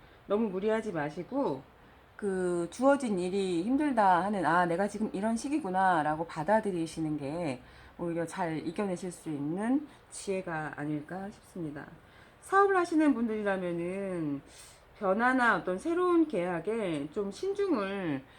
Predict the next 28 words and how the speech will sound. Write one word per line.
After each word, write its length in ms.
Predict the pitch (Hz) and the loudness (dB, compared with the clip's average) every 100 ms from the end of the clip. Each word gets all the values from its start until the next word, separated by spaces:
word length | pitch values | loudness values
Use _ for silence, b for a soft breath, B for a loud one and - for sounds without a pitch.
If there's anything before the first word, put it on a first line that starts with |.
| B - | B -20
기하셔서 1000 | - 220 220 214 190 175 185 190 247 311 B B B - | -4 4 6 6 2 0 2 4 4 2 B B B -10
그런 480 | 190 180 180 175 165 | 0 2 2 0 -2
계약서 380 | 202 208 202 190 | 4 4 4 -4
사인이라든가 1120 | 220 220 226 202 170 160 170 160 151 170 247 | 4 4 4 2 0 0 -2 0 0 0 -2
아니면 420 | 220 165 165 156 151 | -2 -2 0 0 0
뭐 140 | 143 | 0
아이템 400 | 151 175 202 165 | 0 -2 -4 -4
변동이라든가 1040 | 160 151 156 151 156 156 165 147 151 220 285 | -2 -2 -2 -2 -2 -4 -4 -4 -2 -2 -2
이런 220 | 165 170 156 | -4 -4 -4
것들, 400 | 147 - 135 127 B B B - | -6 -10 -10 -10 B B B -16
확장이라든가 880 | 233 - 311 285 196 160 156 151 147 | -16 2 4 6 2 -2 -4 -4 -2
이런 200 | 170 180 | 0 -2
것들에 320 | 170 156 156 | -4 -6 -6
대해서는 720 | 147 143 143 147 208 285 359 B B B - | -4 -4 -4 -4 2 2 0 B B B -8
이번 440 | 190 240 240 240 | 4 6 6 2
달, 160 | 156 143 | -2 -2
그러니까 180 | 139 | -4
구월 260 | - 262 330 | 4 6 6
달에는 640 | 185 160 147 202 202 147 135 B B | 0 0 -2 -2 -2 -2 -4 B B
좀 100 | 165 | -16
계획을 460 | - 196 220 294 302 | -6 0 2 2 0
세우는 400 | 285 208 180 180 | 0 0 0 -2
한 180 | 190 185 | -2 -2
달이었으면 600 | 175 170 147 147 - 175 | 0 0 -2 -4 -6 -8
좋겠습니다. 680 | - 156 156 139 139 170 180 | -8 -14 -8 -6 -4 -2 -4
직접 240 | - 170 | -6 -12
실행하는 500 | - 277 311 311 285 214 | -6 0 2 4 2 2
거는 400 | 151 196 285 | -2 0 0